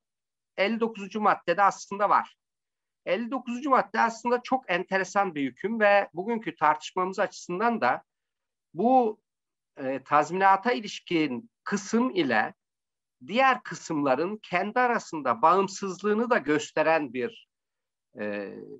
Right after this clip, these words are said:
madde. Niçin böyle diyorum? Çünkü birinci fıkraya bakarsanız bu kanun dördüncü maddesindeki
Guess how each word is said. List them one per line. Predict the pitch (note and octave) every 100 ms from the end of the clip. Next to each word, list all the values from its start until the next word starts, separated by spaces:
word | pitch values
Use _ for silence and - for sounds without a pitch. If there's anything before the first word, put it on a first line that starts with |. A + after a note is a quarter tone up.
| -
madde. | B2+ - - E2 _ _ _ -
Niçin | B3+ - B3+
böyle | F3+ C#3 B2
diyorum? | A#2 C#3+ G#3 -
Çünkü | - C#4 G#3 G3+ G#3 -
birinci | F#3+ A3+ A3+
fıkraya | A3+ - G#3+ F#3
bakarsanız | D#3 - B3+ - D#3 B2 - _
bu | F3+ A#3 A#3
kanun | F3+ G3+ A#3+ G3+
dördüncü | D#3+ F3+ E3+ G3+ B3
maddesindeki | A#3+ G3 - D3+ - C3+ C3+ - A#3 C4+